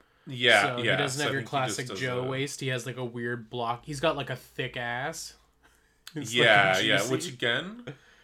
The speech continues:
Speaker 1: totally okay.
Speaker 2: Yeah.
Speaker 1: Uh, I, and I found my red slice.
Speaker 2: Mm-hmm.
Speaker 1: There was a red slice in there, so I grabbed that as well. No weapons, but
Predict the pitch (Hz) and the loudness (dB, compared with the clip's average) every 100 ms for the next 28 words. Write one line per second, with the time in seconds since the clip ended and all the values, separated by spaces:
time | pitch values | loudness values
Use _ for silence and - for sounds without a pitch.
0 | _ - 120 117 151 175 190 202 160 151 | _ -12 -6 -6 -4 -4 -4 -4 -4 -4
1 | 120 110 92 - - _ 113 113 107 107 | -6 -10 -14 -20 -20 _ 4 8 8 8
2 | 107 107 - 127 120 - - 120 127 160 | 6 2 -2 -4 -4 -8 -6 -2 0 0
3 | 156 131 135 131 120 110 151 113 98 98 | 0 0 0 -4 0 2 2 2 0 0
4 | - 110 92 95 - - - _ _ 139 | -8 -6 -4 -6 -8 -12 -16 _ _ -14
5 | 123 120 135 - _ - 104 98 92 104 | -10 -8 -10 -14 _ -10 -10 -8 -6 -4
6 | 104 - - 107 104 - 101 95 123 117 | -4 -6 -2 -2 -2 -8 -6 -6 -6 -6
7 | 104 98 98 98 95 98 101 95 104 120 | -4 0 0 0 0 0 -4 -6 -6 -2
8 | 139 123 110 135 135 - | 0 2 0 -2 -10 -6